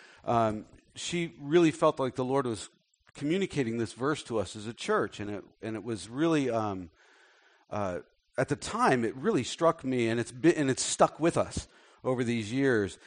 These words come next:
And, uh, Romans fifteen thirteen says this, "May the God of hope fill you with all joy and peace as you trust in him,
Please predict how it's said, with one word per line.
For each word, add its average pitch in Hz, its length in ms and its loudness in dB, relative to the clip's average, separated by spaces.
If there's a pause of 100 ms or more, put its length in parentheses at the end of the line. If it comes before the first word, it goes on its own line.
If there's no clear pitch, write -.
(280)
And, 135 300 6
uh, 123 260 12
Romans 190 320 6
fifteen 175 300 0
thirteen 151 480 2
says 127 360 2
this, 131 240 6
"May 151 180 4
the 151 120 2
God 156 260 10
of 156 100 0
hope 185 340 2
fill 175 160 2
you 170 100 2
with 147 140 0
all 127 160 6
joy 165 520 4
and 131 200 -2
peace 160 400 -4
as 143 320 2
you 147 120 -4
trust - 420 0
in 123 140 -2
him, 110 320 -2